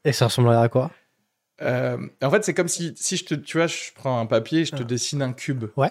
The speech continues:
Speaker 2: Tu sais, avec la perspective, je
Speaker 1: Ouais,
Speaker 2: te dessine
Speaker 1: ouais.
Speaker 2: un cube.
Speaker 1: Ouais.
Speaker 2: C'est pas un cube.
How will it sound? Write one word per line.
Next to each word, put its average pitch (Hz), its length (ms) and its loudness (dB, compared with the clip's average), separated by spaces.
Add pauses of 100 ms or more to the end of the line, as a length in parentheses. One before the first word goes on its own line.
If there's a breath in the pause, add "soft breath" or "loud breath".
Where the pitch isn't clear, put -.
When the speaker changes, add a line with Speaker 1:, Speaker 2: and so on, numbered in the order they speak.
Speaker 2:
Tu - 80 -14
sais, 147 140 4
avec 117 240 0
la 113 80 0
perspective, 135 760 -4
je 156 40 2
Speaker 1:
Ouais, 135 100 4
Speaker 2:
te 120 60 0
dessine 117 320 -4
Speaker 1:
ouais. 131 80 0
Speaker 2:
un - 20 -2
cube. 113 260 -8
Speaker 1:
Ouais. 131 160 -6 (360)
Speaker 2:
C'est - 200 -6
pas 151 180 2
un 165 120 0
cube. 135 300 -8